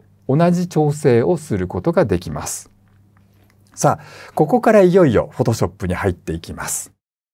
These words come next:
で、えー、じゃあ今度はPhotoshopで開きます。ローデータでね、これ調整すると、普通はね、ここでロー現像、ね、ティフとかジェイペグに書き換えちゃうと思うんですが、えー、今日はそれをしない方法でやっていきます。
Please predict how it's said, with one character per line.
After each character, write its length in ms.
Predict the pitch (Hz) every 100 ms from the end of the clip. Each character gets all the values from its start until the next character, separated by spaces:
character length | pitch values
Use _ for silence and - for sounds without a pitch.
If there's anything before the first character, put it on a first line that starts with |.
| _
で、 340 | 123 180 185 185
え 640 | 127 120 113 104 98 87 85
ー、 40 |
じ 100 | 110
ゃ 60 | 214
あ 60 |
今 300 | 127 190 165
度 100 | 95
は 80 | 85
Photoshop 600 | - 208 254 208 87 -
で 180 | 95 87
開 100 | 90
き 120 | -
ま 100 | 92
す。 160 | 90 -
ロ 180 | - 196
ー 40 | 233
デ 140 | 277
ー 40 |
タ 180 | 277 196
で 80 | 120
ね、 100 | 113
こ 120 | 110
れ 60 | 110
調 200 | - 117
整 180 | 135 120
す 140 | 135
る 100 | 113
と、 140 | 131
普 80 | 113
通 140 | - 202
は 100 | 208
ね、 120 | 208
こ 80 | -
こ 120 | 151
で 120 | 127
ロ 200 | 117 170
ー 260 | 208 226 202
現 80 | 127
像、 260 | 92 78 -
ね、 180 | 120 127
テ 160 | -
ィ 40 | 117
フ 140 | 165
と 140 | 180
か 120 | 147 92
ジ 100 | 110
ェ 80 |
イ 20 | 110
ペ 120 | 110
グ 80 | 104
に 80 |
書 120 | 101 92
き 60 | -
換 140 | 113
え 40 |
ち 80 | 110
ゃ 40 | 107
う 60 |
と 80 | 101
思 120 | 92
う 40 | 92
ん 40 |
で 60 | 87
す 160 | -
が、 180 | 120 143 147 - -
え 120 | 98
ー、 20 |
今 200 | 98 208
日 20 | 170
は 80 |
そ 140 | - 120
れ 60 |
を 60 | 151
し 160 | 151 127
な 140 | 190
い 60 | 202
方 260 | - 175
法 260 | 165 - 147
で 120 | 147
や 100 | 104
っ 20 |
て 200 | - -
い 60 | 95
き 120 | 98
ま 160 | 85 85
す。 220 | -